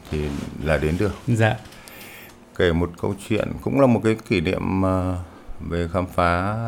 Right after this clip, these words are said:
Speaker 1: lúc mà, ừm, Apa Chải, tức là cực Tây Việt Nam. Thì, ờ, cái đây cũng, ờ, mười sáu năm rồi, hai lẻ năm.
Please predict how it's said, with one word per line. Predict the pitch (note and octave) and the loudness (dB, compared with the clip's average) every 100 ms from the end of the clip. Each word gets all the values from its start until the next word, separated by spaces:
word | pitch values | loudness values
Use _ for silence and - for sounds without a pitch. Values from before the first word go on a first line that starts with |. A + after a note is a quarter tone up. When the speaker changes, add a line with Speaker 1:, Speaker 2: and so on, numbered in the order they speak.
| A2+ | -2
Speaker 1:
lúc | B2 B2 | -4 0
mà, | G#2+ F2+ F2 E2+ F2+ - - | 0 2 0 -2 -6 -12 -10
ừm, | D#2+ E2 E2+ E2+ E2+ | -4 -2 0 0 0
Apa | F#2+ G2 | 0 0
Chải, | F#2+ F#2 A#1+ - | 2 2 2 0
tức | |
là | F#2+ F2+ | -2 -2
cực | - D#2+ | -4 2
Tây | G2 | 2
Việt | F#2 F2 | 4 2
Nam. | F#2+ F#2+ F#2+ - - - - - - - - - | 0 0 -2 -8 -18 -20 -20 -20 -20 -20 -20 -8
Thì, | D#2 D#2+ D#2 | -4 -2 -2
ờ, | D#2+ D#2+ E2 - - - - | -2 -4 -6 -10 -18 -14 -6
cái | F#2+ | 0
đây | G2 | 0
cũng, | G2 G2+ G#2+ | 0 -4 -4
ờ, | G#2+ G#2 G2+ G2+ G2 G2 - | -2 -2 -2 -4 -6 -10 -12
mười | E2+ D#2+ D#2 D#2 D#2 D#2 D#2 | -6 -2 0 -2 -2 -4 -6
sáu | - D2+ | -4 -2
năm | G2+ G#2+ | 0 -2
rồi, | F2+ E2 - - | -4 -6 -12 -6
hai | F2+ | -4
lẻ | E2 | -2
năm. | C2+ F2 | -2 -4